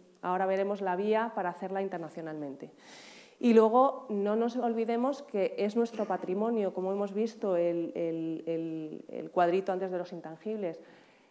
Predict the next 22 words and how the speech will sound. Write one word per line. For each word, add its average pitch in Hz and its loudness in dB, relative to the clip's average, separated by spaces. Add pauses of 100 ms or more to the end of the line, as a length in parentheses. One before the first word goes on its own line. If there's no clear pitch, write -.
(220)
Las, 185 -2 (200)
tanto 175 -6
patentes, 196 -2
marcas 233 -6
y 226 -6
diseños 254 -4 (200)
se - -10
pueden 208 -2
licenciar, 196 -4
podéis 180 -6
licenciar 180 -6 (240)
la 196 0
explotación 180 -4 (140)
o 175 -2
el 175 4
uso 185 -2
de 175 -6
esos, 175 -8
de 175 -12
esas, 170 -16
eh, 165 -14
registros. 226 -6